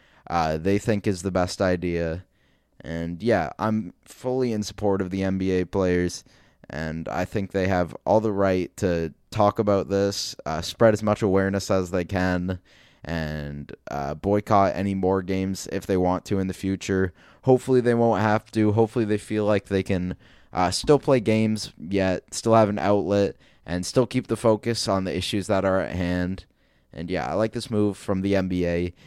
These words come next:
I think it was a smart move for these teams just to take a little break,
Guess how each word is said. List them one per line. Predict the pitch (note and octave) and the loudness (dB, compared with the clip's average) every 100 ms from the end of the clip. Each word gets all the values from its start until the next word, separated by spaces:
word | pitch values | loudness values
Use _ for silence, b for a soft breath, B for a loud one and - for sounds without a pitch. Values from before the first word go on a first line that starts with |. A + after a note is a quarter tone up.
| b - | b -6
I | G2 | -2
think | A2 | 0
it | A#2 | 0
was | G#2 | 0
a | |
smart | G#2 A#2 G#2+ G#2 | -4 2 2 2
move | F#2+ G2 F#2+ | 2 2 2
for | - F#2 | -2 -6
these | F2+ - | -6 -6
teams | G2 F#2+ F2+ | -4 -4 -4
just | F#2+ - | -6 -6
to | |
take | - G2+ | -6 -4
a | G2 | -2
little | F#2+ G2+ | 0 0
break, | F#2 E2+ E2+ - - | 0 -2 -2 -6 -12